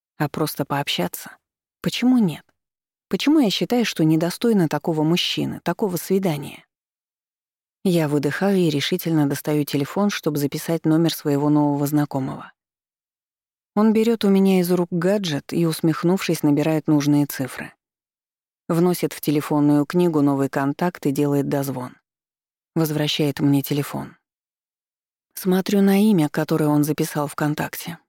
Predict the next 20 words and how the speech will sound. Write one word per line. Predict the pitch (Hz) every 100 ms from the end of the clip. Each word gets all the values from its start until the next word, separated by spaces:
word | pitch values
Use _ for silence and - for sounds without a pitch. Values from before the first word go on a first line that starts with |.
| _ _ _ _
Тимур. | - 165 143 - - _ _ _ _ -
Красиво. | 160 156 - 143 156 - _ _ _ _ _ _ _ _ _ _
"Меня | 190 180 170
зовут | 165 160 160
Вика", | 170 143 - - - _ _ _
киваю | - 151 139 143
я, | 147 139
улыбнувшись. | 139 147 147 135 - - - - _ _ _ _ _ _ _ _ _
"Вика, | 147 143 147 175 190 180
мышка", | 147 139 - 151 - _ _ 185
забивает | 165 160 170 190 185 180
он | 165
в | 151
телефон, | - 143 139 170 170 170 - -
усмехается. | 143 - 165 - 151 147 - - - - _ _
"Ну, | 143 139 151
пойдем, | 175 175 160 160 147
к | -
такси | 151 - -
провожу". | 139 139 135 131 -